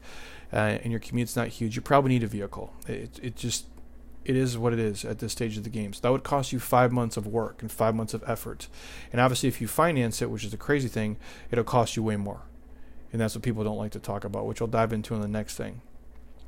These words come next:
If you were to get a twenty-five hundred square foot house at just ten percent down,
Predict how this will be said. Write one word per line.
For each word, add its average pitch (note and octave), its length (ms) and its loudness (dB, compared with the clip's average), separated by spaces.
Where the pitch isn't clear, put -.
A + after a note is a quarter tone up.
If C3+ 200 0
you D#3 60 0
were D#3 100 4
to D3+ 60 4
get B2 480 2
a A2+ 80 -4
twenty-five A#2+ 1160 2
hundred B2+ 260 4
square A2+ 260 4
foot A2 180 -2
house - 440 -6
at A2 320 6
just - 240 0
ten C#3 200 2
percent B2+ 380 0
down, G#2 260 -2